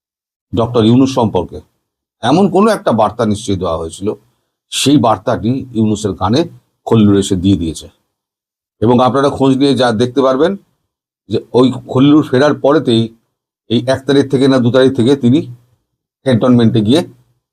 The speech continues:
রাত্রি যাপন করছেন। এই যে আমি একটা পোস্ট দিয়েছিলাম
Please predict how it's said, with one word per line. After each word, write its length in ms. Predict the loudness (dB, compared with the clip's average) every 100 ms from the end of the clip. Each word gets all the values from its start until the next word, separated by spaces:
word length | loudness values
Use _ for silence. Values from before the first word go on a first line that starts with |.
| _
রাত্রি 300 | -4 -2 -2
যাপন 280 | -2 -2 -6
করছেন। 340 | -10 -12 -16 -20 _ _ _ _ _ _ _ _ _ _ _ _ _ _ _ _ _
এই 120 | 2
যে 80 | 2
আমি 220 | 2 2
একটা 180 | 2 0
পোস্ট 280 | 0 0 0
দিয়েছিলাম 480 | -2 0 0 0